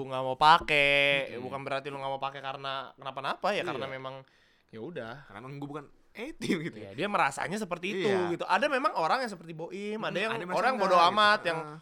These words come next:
Speaker 1: "Oh ya udah yang penting gua pakai kaos ini."
Speaker 2: Ya nggak masalah,
Speaker 1: Ada
Speaker 2: ada
Speaker 1: beberapa.
Speaker 2: A-team nggak apa-apa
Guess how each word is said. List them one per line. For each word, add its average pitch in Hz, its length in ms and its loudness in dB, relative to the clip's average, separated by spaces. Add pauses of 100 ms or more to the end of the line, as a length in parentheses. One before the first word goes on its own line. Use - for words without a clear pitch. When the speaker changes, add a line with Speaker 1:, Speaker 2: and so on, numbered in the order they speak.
(120)
Speaker 1:
"Oh - 100 -4
ya 151 120 0
udah 165 140 -2
yang 160 120 -2
penting 156 220 -8
gua 202 160 -8
pakai 127 300 -10 (260)
kaos 101 260 -20
ini." 101 200 -20
Speaker 2:
Ya 113 100 -14
nggak 110 160 -12
masalah, 175 420 -8
Speaker 1:
Ada 151 80 0
Speaker 2:
ada 202 140 2
Speaker 1:
beberapa. 190 400 4
Speaker 2:
A-team 147 180 -4
nggak 120 140 -10
apa-apa 123 240 -8